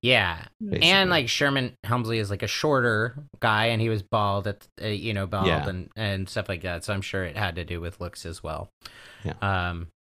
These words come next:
Speaker 1: but, but yeah, and he thinks it should be Wesley Snipes. But then, uh,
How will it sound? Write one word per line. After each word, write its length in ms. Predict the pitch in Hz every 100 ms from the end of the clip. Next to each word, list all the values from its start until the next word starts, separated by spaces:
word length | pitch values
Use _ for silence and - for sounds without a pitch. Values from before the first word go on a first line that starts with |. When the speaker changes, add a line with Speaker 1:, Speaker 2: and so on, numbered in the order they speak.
| -
Speaker 1:
but, 320 | 90 90 85 _ _ _ _ _ _ _ -
but 300 | 98 90 87
yeah, 200 | 107 85 -
and 160 | 95
he 220 | 90 123
thinks 340 | 104 104 92 -
it 120 | 90
should 180 | - 90
be 140 | 92 87
Wesley 320 | 92 - 90
Snipes. 540 | - 180 220 - - _ _ _ _ _ _ _
But 140 | 120 123
then, 540 | 131 131 131 131 131 - -
uh, 600 | 127 123 120 113 107